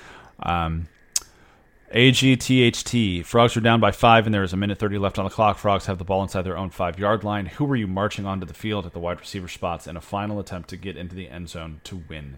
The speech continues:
the game? Well, you gotta have Savion out wide. I want Dalen Wright out wide. I want,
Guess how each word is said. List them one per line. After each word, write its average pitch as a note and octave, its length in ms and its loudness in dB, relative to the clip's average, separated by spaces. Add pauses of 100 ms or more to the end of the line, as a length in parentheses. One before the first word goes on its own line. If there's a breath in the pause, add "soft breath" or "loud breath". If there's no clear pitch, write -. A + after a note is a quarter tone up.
the F2 100 -16
game? D#2 500 -16 (500 loud breath)
Well, F2+ 60 -12
you E2+ 60 -10
gotta F#2+ 200 -2
have G2 140 -4
Savion F#2+ 440 -4
out F#2 160 -6
wide. D#2+ 320 -8 (580)
I E2 100 -12
want F2 240 -10
Dalen F#2+ 300 -6
Wright E2 220 -6
out D#2 200 -8
wide. D#2+ 400 -8 (260)
I E2 100 -10
want, E2+ 500 -10